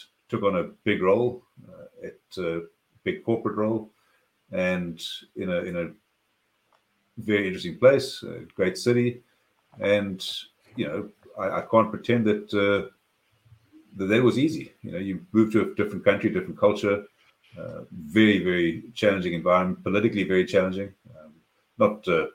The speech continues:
party political, but, but business political. Um, and, you know, that, that was challenging.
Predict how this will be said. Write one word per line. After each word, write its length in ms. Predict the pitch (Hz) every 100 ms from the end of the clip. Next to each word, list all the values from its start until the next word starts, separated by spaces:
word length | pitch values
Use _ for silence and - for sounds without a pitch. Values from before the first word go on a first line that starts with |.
| -
party 180 | 127 107
political, 360 | 90 92 -
but, 220 | 104 85 - _ - _ _
but 220 | 95 90 - _
business 280 | 117 117 110
political. 600 | 110 113 135 123 135 - _ _ _ -
Um, 360 | 110 110 110 107
and, 340 | 120 127 127 123 - -
you 100 | -
know, 80 | 76
that, 220 | 90 110 117
that 120 | 123
was 140 | 123
challenging. 340 | 127 120 78